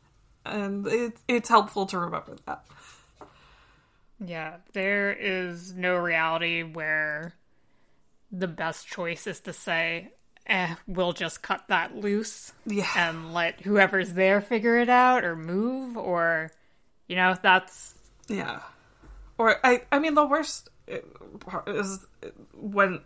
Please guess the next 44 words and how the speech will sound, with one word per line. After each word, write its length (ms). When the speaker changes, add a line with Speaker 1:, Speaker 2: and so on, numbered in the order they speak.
Speaker 1:
I 120
think 260
the, 280
the 200
worst 520
experience 640
to 80
hear 220
is, 220
like, 200
when 120
people 240
say, 300
"Oh, 180
well, 160
you 300
deserve 540
this 300
because 460
you 160
choose 360
to 100
keep 260
living 260
there," 280
which, 220
like, 240
it's 260
not 180
always 280
a 80
choice 380
for 160
some 240
people, 520
you 120
know? 320
That, 140
like, 160
moving 400
is 140
a 100
very 240
difficult 800